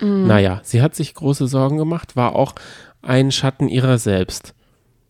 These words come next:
Speaker 2: wenn ich ehrlich bin. Sie hat ein Problem mit Haaren, das hat sie im Podcast gesagt, bei Audio Now, dass sie,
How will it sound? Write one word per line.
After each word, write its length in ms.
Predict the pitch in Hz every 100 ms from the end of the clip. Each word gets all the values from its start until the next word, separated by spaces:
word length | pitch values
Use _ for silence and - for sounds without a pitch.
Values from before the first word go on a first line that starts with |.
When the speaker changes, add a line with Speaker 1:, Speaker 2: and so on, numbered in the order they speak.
| _ _ _ -
Speaker 2:
wenn 120 | 110
ich 140 | 110 -
ehrlich 400 | 104 101 104 -
bin. 220 | 104 110 - - -
Sie 220 | - 120
hat 280 | 120 156 - - - _ _ _ -
ein 60 |
Problem 400 | 135 135 135 135
mit 240 | 127 - -
Haaren, 260 | 110 131
das 160 | 156 -
hat 140 | 117
sie 80 | 117
im 80 | 107
Podcast 520 | - 117 - 120 -
gesagt, 360 | 131 127 135 -
bei 160 | 120
Audio 360 | - 110 110 104
Now, 380 | 101 101 123 175 - - - -
dass 380 | 127 123 - -
sie, 460 | 139 127 123 123